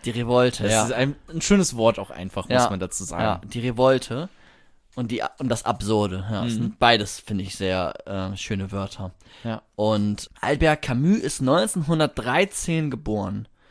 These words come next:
Speaker 1: und neunzehnhundertsechzig verstorben. Das heißt, er ist gerade einmal siebenundvierzig Jahre geworden.
Speaker 2: Krass, aber auch noch gar nicht so lange her.
Speaker 1: Ja.
Speaker 2: Ne?
Speaker 1: Ja.
Speaker 2: Den Zweiten Weltkrieg dann noch miterlebt. Ist er in Deutschland geboren? Ist er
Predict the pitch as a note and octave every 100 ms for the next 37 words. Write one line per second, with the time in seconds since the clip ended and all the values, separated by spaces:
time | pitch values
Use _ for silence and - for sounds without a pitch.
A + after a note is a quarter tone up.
0 | - - - _ - B2+ C3 C#3 F3 -
1 | D3 D3+ C3 - D#3+ - - - C3+ -
2 | B2 - A2+ G#2+ G2+ G2+ G2 - - -
3 | _ _ - - - B2+ D#3+ F3 - A#2
4 | C3+ - - A#2+ C3+ D3+ F#2+ C3+ C3 B2+
5 | B2+ G#2+ A2+ D#3+ D#3+ - D#3 A#2+ - G#2+
6 | A2+ B2+ G2+ G2 G2+ - B2+ G#2 - _
7 | _ - D3 - - - _ - A2 A#2
8 | C#3 D#3 D#3+ D#3 - C3+ G#2+ G#2+ C3+ C#3
9 | B2 C3 B2 G2 - G#2+ E3 A#3 _ -
10 | A2 G#2+ - _ A#2+ B2 - D3 D3 D3
11 | D#3 - G#2+ A2 G2+ F#2+ - - - A2+
12 | - G2+ F#3+ - - E3 D3+ F3+ - A3
13 | A3+ G3+ F3+ F#3+ C#4+ C#4 _ - A#2